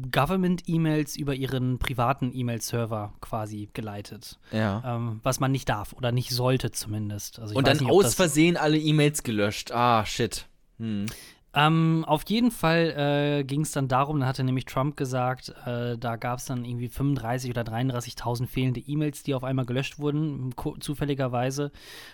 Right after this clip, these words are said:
Speaker 1: ähm, dass dann irgendwie dann Russland, äh, die Sachen hacken soll oder sowas. Also völlig plemplem, dass der U-S-Präsidentschaftskandidat zu Russland sagt, ja, „Ey, hackt uns doch mal. Ist doch voll geil, was ihr dann macht“ und so.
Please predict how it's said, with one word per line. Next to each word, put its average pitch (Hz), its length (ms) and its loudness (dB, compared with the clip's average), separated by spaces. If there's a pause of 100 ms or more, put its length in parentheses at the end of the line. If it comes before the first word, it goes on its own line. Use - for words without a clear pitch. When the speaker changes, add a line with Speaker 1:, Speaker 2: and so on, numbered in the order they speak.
(120)
Speaker 1:
ähm, 131 320 2
dass 131 160 -2
dann 131 160 0
irgendwie 135 580 0
dann 123 200 0
Russland, 120 640 0
äh, 117 180 -6
die 117 140 -4
Sachen 120 240 -2
hacken 135 340 2
soll 110 220 -2
oder 104 200 -6
sowas. 101 440 -10
Also 107 320 -10 (380)
völlig - 640 0
plemplem, 143 560 4
dass 123 160 -4
der 120 500 -4 (180)
U-S-Präsidentschaftskandidat 135 1400 0
zu - 140 -6
Russland 131 280 -2
sagt, 123 220 -2
ja, 127 60 0
„Ey, 127 180 -4
hackt 135 300 -2
uns 120 220 -2
doch 110 160 -4
mal. 107 200 -4 (220)
Ist - 100 -6
doch 139 100 -2
voll 143 300 2
geil, 143 240 2
was 123 160 -2
ihr 120 60 -2
dann 107 160 -4
macht“ 104 240 -10
und 110 100 -8
so. 117 240 -8